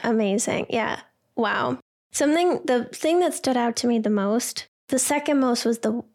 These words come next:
the inner wise woman part. I wanna talk about that. But what stood out to me the most is taking things personally, because I think a lot of us know, if you've been doing any boundary work, you know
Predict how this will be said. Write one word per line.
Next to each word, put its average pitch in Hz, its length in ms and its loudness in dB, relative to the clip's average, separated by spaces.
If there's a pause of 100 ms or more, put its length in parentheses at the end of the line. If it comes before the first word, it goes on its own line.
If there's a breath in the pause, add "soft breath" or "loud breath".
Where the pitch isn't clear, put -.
(100)
the 233 180 0
inner 226 260 2
wise 214 380 0
woman 202 340 2
part. - 380 -4
I 226 100 0
wanna 214 240 2
talk 208 300 -4
about 202 240 -2
that. 196 280 -2
But 196 140 -2
what 233 160 0
stood 262 240 0
out 277 220 0
to 294 100 0
me 285 160 4
the 240 80 4
most 220 540 0 (260)
is 226 640 0 (400)
taking 240 340 0
things 226 280 0
personally, 208 800 -4 (280)
because 233 640 0 (140)
I 269 80 0
think 320 360 0
a 247 120 0
lot 233 240 0
of 233 100 2
us 226 180 -2
know, 226 560 2 (300)
if 233 220 -2
you've 226 160 -2
been 226 180 0
doing 220 260 2
any 214 280 0 (180)
boundary 226 460 0
work, 214 360 -2
you 240 120 2
know 220 480 2